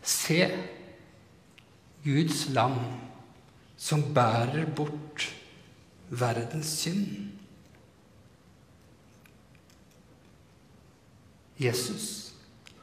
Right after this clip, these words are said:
er verdens frelser. Og han vil være din frelser.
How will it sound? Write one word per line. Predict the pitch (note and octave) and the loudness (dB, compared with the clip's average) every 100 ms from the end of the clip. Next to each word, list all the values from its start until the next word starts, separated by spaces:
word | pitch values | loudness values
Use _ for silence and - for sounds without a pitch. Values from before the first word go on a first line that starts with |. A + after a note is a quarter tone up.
| - - - - - - - - - - - - | -20 -20 -20 -20 -20 -20 -20 -20 -20 -20 -20 -2
er | D3+ B2 | 2 2
verdens | A2+ A2+ D#3 D3+ - - | 2 -2 -2 -4 -6 0
frelser. | E3 B2 - - G3 - - - - - - - - - - - - - - - - - - - - - - - - - - - - - - - | 0 2 -2 -6 -8 -10 -14 -18 -20 -20 -20 -20 -20 -20 -20 -20 -20 -20 -20 -20 -20 -20 -20 -20 -20 -20 -20 -20 -20 -20 -20 -20 -20 -20 -20 -12
Og | G#2+ | -4
han | A2+ | -2
vil | A2+ | 2
være | A2+ C3 C3 | 2 2 2
din | E3 G3+ D#3+ - - - - - - - - | 0 0 -2 -6 -12 -18 -20 -20 -20 -20 -10
frelser. | D3 B2+ - F3+ | -6 -4 -6 -8